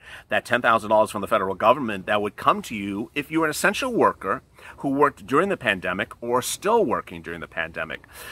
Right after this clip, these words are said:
Big, confusing, <laughs> and great, but all over the place news today about the future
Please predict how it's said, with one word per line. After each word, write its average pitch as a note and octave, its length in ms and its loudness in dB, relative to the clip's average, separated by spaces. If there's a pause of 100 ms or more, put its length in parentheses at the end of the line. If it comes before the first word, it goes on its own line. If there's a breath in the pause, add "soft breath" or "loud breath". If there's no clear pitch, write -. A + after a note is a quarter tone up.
(280 loud breath)
Big, B3+ 280 6
confusing, G#3 760 -4
<laughs> - 100 -8
and D3 180 -4
great, D#3 580 4
but B2 420 4
all B2+ 440 4
over D#3 240 2
the A2 100 0
place G2+ 400 0
news C3+ 440 -2
today F#2+ 440 -2
about G#2 380 2
the A2+ 100 -4
future - 560 0